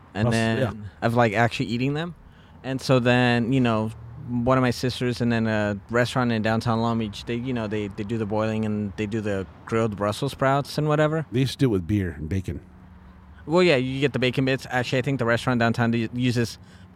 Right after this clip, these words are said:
Speaker 1: actual pancetta, not just bacon.
Speaker 2: Oh, yeah. Better.
Speaker 1: Ev-, even better. And so they've grown on me, but every time I've tried to grow them, and they're a pain in the butt because they're, they're much longer, they need a longer cooler season than we really get here. You have to time it just right.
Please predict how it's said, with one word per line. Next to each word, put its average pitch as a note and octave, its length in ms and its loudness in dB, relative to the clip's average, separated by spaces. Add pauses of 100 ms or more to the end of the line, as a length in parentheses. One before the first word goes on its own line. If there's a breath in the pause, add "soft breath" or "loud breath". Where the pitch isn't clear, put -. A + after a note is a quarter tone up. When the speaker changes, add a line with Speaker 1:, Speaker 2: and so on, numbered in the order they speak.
Speaker 1:
actual B2+ 360 0
pancetta, C3+ 640 0
not B2 160 0
just A2+ 180 -4
bacon. C3+ 400 -2
Speaker 2:
Oh, F2+ 140 -6
yeah. E2 200 -4 (120)
Better. F#2+ 320 -4 (220)
Speaker 1:
Ev-, D3 160 0
even D#3+ 220 2
better. D3 280 6 (520 loud breath)
And D#3 200 6
so D#3+ 200 4
they've D3 260 4
grown F3+ 240 4
on C#3+ 120 4
me, C3+ 120 2
but C3+ 160 4
every C#3+ 160 2
time D#3 160 2
I've D3+ 100 2
tried D3+ 200 2
to C#3+ 40 0
grow E3 240 2
them, B2 380 2 (520)
and C#3+ 140 0
they're D3 120 4
a C#3 40 -2
pain F#3+ 160 2
in G#3 100 2
the D3+ 80 2
butt B2 180 2
because A#2+ 180 -4
they're, A#2+ 220 0 (240)
they're B2+ 200 4
much C3+ 320 0
longer, B2+ 320 0
they B2+ 180 0
need C#3+ 200 2
a C#3 80 0
longer B2 260 2
cooler A#2 320 -2
season A2+ 320 0
than A2+ 200 0
we A2 100 -2
really G#2+ 240 -2
get G2+ 180 -4
here. B2+ 240 -4
You B2 200 -2
have A#2+ 180 0
to A#2 80 -6
time A2+ 300 -4
it - 80 -12
just G#2 200 -10
right. F#2+ 200 -8